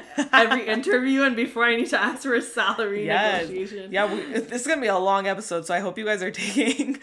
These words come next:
Speaker 1: Oh
Speaker 2: a
Speaker 1: my God,
Speaker 2: lot
Speaker 1: yeah,
Speaker 2: of
Speaker 1: we
Speaker 2: information
Speaker 1: are.
Speaker 2: from this.
Speaker 1: So our last section, business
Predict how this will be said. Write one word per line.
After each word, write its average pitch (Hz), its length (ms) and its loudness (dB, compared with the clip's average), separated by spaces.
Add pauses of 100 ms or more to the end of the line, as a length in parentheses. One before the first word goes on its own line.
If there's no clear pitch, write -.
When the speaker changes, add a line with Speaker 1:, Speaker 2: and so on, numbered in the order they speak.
(260)
Speaker 1:
Oh 220 80 -6
Speaker 2:
a 214 40 -6
Speaker 1:
my 202 160 4
God, 190 100 0
Speaker 2:
lot 190 220 6
Speaker 1:
yeah, - 60 2
Speaker 2:
of 190 40 -4
Speaker 1:
we 196 80 -2
Speaker 2:
information 185 460 -2
Speaker 1:
are. - 20 -14
Speaker 2:
from 175 180 -4
this. 220 400 -4 (420)
Speaker 1:
So - 200 -8
our 180 100 -4
last 196 480 -6
section, 180 680 -10 (440)
business 262 640 -4